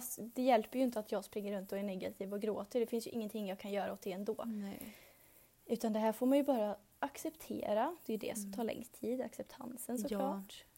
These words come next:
Speaker 1: Eh, över att hela livet har vänt upp och ner. Eh, men gud, jag älskar ju mina vänner och min familj och alla runt omkring mig fortfarande.
Speaker 2: Mm.
Speaker 1: Så att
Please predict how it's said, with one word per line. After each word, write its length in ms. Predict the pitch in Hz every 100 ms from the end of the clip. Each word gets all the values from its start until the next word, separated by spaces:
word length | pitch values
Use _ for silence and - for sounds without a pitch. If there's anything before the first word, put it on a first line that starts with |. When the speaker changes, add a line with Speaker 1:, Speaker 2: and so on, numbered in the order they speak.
| _ _
Speaker 1:
Eh, 400 | 247 240 240 240
över 100 | 226
att 120 | 226
hela 180 | 240 220
livet 300 | 214 202 226
har 60 | 240
vänt 220 | 233 233
upp 60 | -
och 40 |
ner. 140 | 226 311 - - - - - - _ _ _ -
Eh, 520 | 240 240 247 247 240 240 - _ _ _ _ _ _
men 140 | 247 226
gud, 240 | 233 226
jag 100 | 226
älskar 220 | 226 -
ju 20 | 240
mina 180 | 247 254
vänner 280 | 254 226
och 60 | 220
min 300 | 226 233 226 -
familj 440 | - 262 247 233 233
och 80 | 226
alla 280 | 220 214
runt 180 | 220 220
omkring 260 | 226 220 208
mig 100 | 208
fortfarande. 440 | 214 - 208 220
Speaker 2:
Mm. 120 | 226
Speaker 1:
Så 80 | 202
att 260 | 220 -